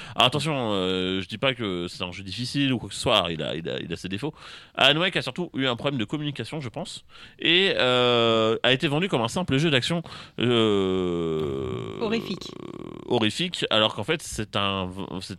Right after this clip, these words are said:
Speaker 1: ah oui, il y a beaucoup d'action.
Speaker 2: Mais
Speaker 1: Il
Speaker 2: c'est
Speaker 1: a,
Speaker 2: plus
Speaker 1: il a
Speaker 2: un narratif.
Speaker 1: mais c'est quand même un peu plus orienté sur la narration. Malgré tout, euh, alors je vous avais parlé d'Alan Wake en disant quand même qu'il avait des petits défauts, et notamment le fait que certaines scènes soient un peu, hop, hop, un peu répétitives.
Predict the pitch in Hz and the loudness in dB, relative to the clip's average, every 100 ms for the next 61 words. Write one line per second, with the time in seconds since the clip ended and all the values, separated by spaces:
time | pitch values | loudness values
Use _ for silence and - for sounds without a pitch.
0 | - 87 113 170 95 92 - 170 95 156 | -4 0 2 4 2 2 -2 0 0 -2
1 | 170 - - - - 113 98 - 123 226 | -8 -12 -20 -14 -2 2 2 4 4 4
2 | 247 240 - 170 107 117 131 117 135 135 | 4 2 -2 -4 -4 -2 4 4 4 0
3 | 123 127 135 165 147 131 147 135 123 120 | 0 -2 -2 -2 -2 -2 0 2 2 2
4 | 95 127 156 208 196 175 135 - - - | -2 -2 2 2 2 0 -4 -6 -18 -16
5 | - 110 107 95 95 107 90 78 85 101 | -2 2 4 4 4 2 2 -2 -8 -4
6 | 107 120 110 107 123 120 95 107 135 131 | -2 2 2 4 2 -2 -4 -4 -2 -2
7 | 110 92 98 - 131 113 139 185 107 120 | 0 0 0 -4 -2 -2 0 -2 -2 -2
8 | 160 110 160 156 - - 98 151 - 92 | -2 -2 -4 -6 -8 -8 -8 -8 -4 -4
9 | 87 - 120 120 123 - 104 180 143 147 | -4 -4 -2 -2 -2 -4 -2 0 -2 -4
10 | - 110 82 | -8 -10 -10